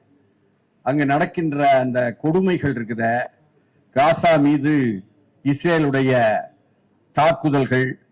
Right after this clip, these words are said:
தொடர் தாக்குதல்கள், அதனுடைய வரலாற்று பின்னணிகள், அந்த வரலாற்று பின்னணிகளில் எந்த அளவுக்கு பாலஸ்தீன மக்கள் வரலாறு ரீதியாகவே கொடுமைப்படுத்தப்படுகிறார்கள், ஒடுக்கப்படுகிறார்கள், உரிமை மறுக்கப்படுகிறார்கள்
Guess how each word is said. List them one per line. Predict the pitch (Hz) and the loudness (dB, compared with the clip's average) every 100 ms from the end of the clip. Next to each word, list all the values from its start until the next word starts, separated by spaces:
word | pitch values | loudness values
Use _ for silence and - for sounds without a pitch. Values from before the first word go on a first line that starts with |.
| _ _ _ _ - | _ _ _ _ -4
தொடர் | 151 170 156 | 0 2 2
தாக்குதல்கள், | 147 143 139 135 123 127 131 - _ _ _ _ _ _ _ _ _ | 0 0 -2 -4 -2 -2 -2 -8 _ _ _ _ _ _ _ _ _
அதனுடைய | 143 156 151 139 | 0 2 2 2
வரலாற்று | 143 175 190 - 151 | 2 2 0 -2 -4
பின்னணிகள், | 151 156 170 147 127 123 131 - _ _ _ - _ _ _ | -2 0 2 0 0 -2 -4 -8 _ _ _ -20 _ _ _
அந்த | 143 147 | 0 2
வரலாற்று | 151 196 208 180 | 2 2 2 -2
பின்னணிகளில் | 151 170 175 170 156 160 151 143 127 _ _ _ | -4 -2 0 0 0 0 0 0 -4 _ _ _
எந்த | 127 165 175 175 | -2 0 2 4
அளவுக்கு | 170 190 196 175 175 165 143 - _ _ _ | 6 4 2 0 0 2 0 -6 _ _ _
பாலஸ்தீன | 156 196 185 - 175 160 | 2 2 0 -2 -2 0
மக்கள் | 151 147 - 151 120 - _ _ _ | 0 0 0 0 -2 -8 _ _ _
வரலாறு | 123 165 196 202 190 | 0 2 4 4 2
ரீதியாகவே | 180 185 170 180 165 156 151 123 - _ _ _ _ _ _ _ _ - | 2 0 2 2 2 2 -2 -4 -14 _ _ _ _ _ _ _ _ -2
கொடுமைப்படுத்தப்படுகிறார்கள், | 170 190 190 165 151 143 147 139 143 143 160 180 | 2 2 0 -2 -4 -4 -2 0 2 2 2 0
ஒடுக்கப்படுகிறார்கள், | 147 156 165 160 147 135 139 135 170 | 0 0 -2 -4 -4 0 0 2 2
உரிமை | 165 151 151 | 2 2 2
மறுக்கப்படுகிறார்கள் | 139 143 160 170 151 135 139 131 131 170 | 2 2 0 -4 -2 0 2 2 0 -2